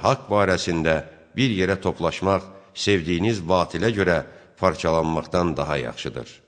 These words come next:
Eyb və nöqsan sifətlərdən pak və uzaq olan Allah təfriqə və parçalanmaya görə keçmişlərdən və qalanlardan heç kəsə xeyir əta etməyib.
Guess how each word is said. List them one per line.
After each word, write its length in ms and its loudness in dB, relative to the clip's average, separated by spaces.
Eyb 320 4
və 100 2
nöqsan 480 2
sifətlərdən 760 0
pak 280 0
və 120 2
uzaq 400 0
olan 300 2
Allah 580 2
təfriqə 680 0
və 160 4
parçalanmaya 840 2
görə 260 -2
keçmişlərdən 840 0
və 100 2
qalanlardan 760 0
heç 360 0
kəsə 320 0
xeyir 380 -2
əta 400 -2
etməyib. 540 -8